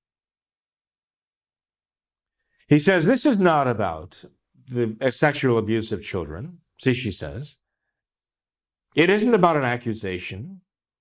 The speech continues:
made about a Novus Ordo pontiff. It is about the clash of a bishop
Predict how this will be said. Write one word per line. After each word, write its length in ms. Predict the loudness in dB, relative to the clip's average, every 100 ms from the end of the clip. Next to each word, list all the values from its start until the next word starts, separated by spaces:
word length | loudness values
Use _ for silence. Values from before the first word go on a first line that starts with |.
| _ _ -6
made 440 | 0 2 2 2
about 400 | 0 0 -2 -4 _ _ _ _ _ _ _ _ _ _ _ _ _ _ 2
a 60 |
Novus 380 | 4 4 2 2
Ordo 280 | 2 4 2
pontiff. 720 | -2 -4 -4 -8 -16 -16 -20 _ _ _ _ _ _ _ _ _ _ _
It 180 | 0 4
is 180 | 4 4
about 460 | 2 2 2 -2 -6
the 80 |
clash 580 | -10 -4 -2 0 -2 -4
of 80 | -4
a 60 | -2
bishop 460 | -2 -2 -6 -16